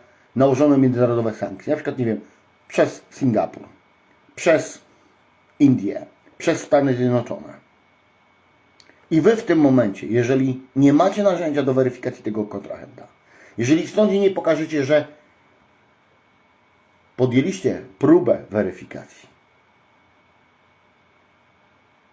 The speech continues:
to macie kary finansowe. I to szykują dla polskich firm. Polskie firmy mają zniknąć z rynku.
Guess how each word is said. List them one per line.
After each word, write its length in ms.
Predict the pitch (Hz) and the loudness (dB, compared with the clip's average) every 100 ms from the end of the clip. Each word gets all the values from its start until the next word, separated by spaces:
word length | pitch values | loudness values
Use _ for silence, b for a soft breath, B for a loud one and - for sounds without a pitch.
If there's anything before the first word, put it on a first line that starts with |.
| _ _ _ _ _ _ _ _ | _ _ _ _ _ _ _ _
to 100 | - | -6
macie 220 | 107 104 | -4 -6
kary 220 | 101 95 87 | -10 -12 -12
finansowe. 480 | 80 71 - - - _ _ _ _ _ _ _ _ _ _ _ _ _ _ _ _ _ _ _ - | -18 -20 -20 -20 -20 _ _ _ _ _ _ _ _ _ _ _ _ _ _ _ _ _ _ _ -16
I 60 | 123 | -16
to 420 | - 196 175 - | 0 2 2 -4
szykują 520 | - - - 110 104 | -14 -10 -4 -2 -2
dla 100 | 95 | -4
polskich 380 | - 87 - - | -12 -18 -18 -20
firm. 280 | - - - _ _ _ _ _ _ _ _ _ _ _ | -20 -20 -20 _ _ _ _ _ _ _ _ _ _ _
Polskie 400 | 156 196 - 202 | 0 2 0 -6
firmy 500 | 190 117 107 98 92 98 _ _ | -6 -4 -4 -4 -8 -12 _ _
mają 300 | 110 101 98 | -2 -2 -4
zniknąć 420 | 98 107 107 95 | -8 -10 -8 -12
z 40 | 90 | -12
rynku. 320 | 82 71 | -16 -16